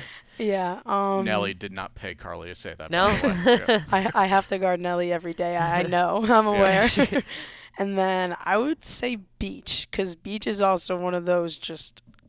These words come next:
Speaker 2: athletes where she's also just gonna win. And I knew she was good at soccer and lacrosse, and I feel like that's, those are very, like, different sports, so you could get some
Speaker 3: All right.
Speaker 2: diversity
Speaker 1: I'd,
Speaker 2: out of her
Speaker 1: I'd throw
Speaker 2: sports-wise.
Speaker 1: two others in there, too. Uh, I think, uh,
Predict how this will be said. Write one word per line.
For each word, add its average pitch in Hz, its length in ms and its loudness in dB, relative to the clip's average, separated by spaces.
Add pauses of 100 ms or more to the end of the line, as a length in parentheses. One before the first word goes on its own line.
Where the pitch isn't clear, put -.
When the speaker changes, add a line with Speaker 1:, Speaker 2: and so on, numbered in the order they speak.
(300)
Speaker 2:
athletes 170 640 -4
where 175 200 -2
she's 190 480 -6 (180)
also 175 380 0
just 165 220 -6
gonna 175 200 -6
win. 175 400 -6 (340)
And 202 140 0
I 190 120 2
knew 190 180 2
she 196 180 0
was 185 160 -2
good 180 140 0
at 165 120 -6
soccer 175 360 -4
and 170 120 -6
lacrosse, 165 440 -4
and 180 80 -6
I 170 80 -4
feel 190 160 -4
like 180 160 -4
that's, 175 520 -6 (120)
those 226 200 0
are 233 80 0
very, 208 360 0
like, 190 180 -6
different 180 340 -8
sports, 185 360 -4
so 180 420 -2 (680)
you 202 100 -4
could 190 180 -4
get 185 180 -2
some 170 560 -6
Speaker 3:
All - 60 -16
right. 180 160 0
Speaker 2:
diversity 180 340 -2
Speaker 1:
I'd, 175 40 0
Speaker 2:
out 165 160 -2
of 156 80 -8
her 165 100 -4
Speaker 1:
I'd 165 60 -6
throw 170 80 -4 (120)
Speaker 2:
sports-wise. 180 280 -2
Speaker 1:
two 180 160 -2
others 143 360 -4
in 135 200 -12
there, 131 220 -8
too. 135 420 -8
Uh, - 40 -10
I 135 200 -6
think, 151 300 -8 (200)
uh, 139 180 -10